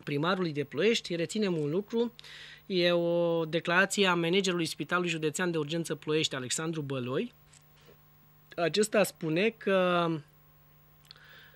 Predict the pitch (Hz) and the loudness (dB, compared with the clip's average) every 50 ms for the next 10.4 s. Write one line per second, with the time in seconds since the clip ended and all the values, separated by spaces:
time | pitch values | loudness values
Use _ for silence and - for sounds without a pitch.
0 | - - - - - 165 160 151 151 147 143 151 160 160 160 156 147 139 151 147 | -20 -20 -20 -14 -8 -6 -4 -2 -2 -2 0 0 0 0 0 -2 -2 0 0 2
1 | 147 180 202 - - 233 208 - 208 185 - 180 156 - 208 185 - - - 156 | 2 2 2 2 0 0 2 2 2 0 0 -2 -2 -2 -4 -4 -2 -2 -4 -2
2 | 139 - 190 214 240 240 208 - 180 156 - 165 151 - 208 202 - 190 175 151 | 0 2 2 2 2 2 0 0 -2 -2 -2 -4 -4 -4 -4 -2 0 0 0 0
3 | - - 165 151 143 160 185 202 196 175 156 156 147 135 117 - 151 165 185 - | 0 -2 -2 -2 0 2 2 2 2 0 0 0 0 0 -2 -4 -4 -4 -2 -2
4 | 214 - 196 175 - 170 147 131 - 185 196 190 180 - 165 147 151 151 143 - | 0 0 2 2 2 0 0 0 0 0 0 0 0 -2 -2 -4 -4 -4 -4 -6
5 | 139 - 185 185 185 175 - - 185 - - 180 - - 156 147 147 - 147 131 | -6 -4 -2 -2 0 0 0 -2 -2 0 -2 -2 -2 -2 -2 -4 -4 -4 -4 -2
6 | - 165 175 185 185 175 143 - 185 180 - 190 170 165 151 147 170 175 - - | 0 0 0 2 0 0 -2 -2 -4 -4 -2 -2 -2 -2 0 0 -2 -2 -4 -4
7 | - 139 135 - 196 196 185 165 185 180 - - 175 147 - - 208 185 - 202 | -6 -6 -6 -4 -2 0 0 0 0 -2 -2 -2 -2 -2 -2 -2 -2 0 0 0
8 | 165 - 165 156 147 151 143 - 190 180 175 170 147 135 120 - - 151 160 170 | 2 2 0 0 -2 -4 -4 -4 -2 -2 0 0 0 -2 -4 -4 -4 -4 -4 -2
9 | - 220 208 185 156 - 202 196 190 - 175 165 151 151 151 170 175 151 - - | 0 0 0 0 0 0 0 0 0 0 -2 -2 -2 -2 0 0 -2 -2 -4 -6
10 | 135 127 - - 139 160 208 240 | -10 -10 -6 -2 0 0 0 0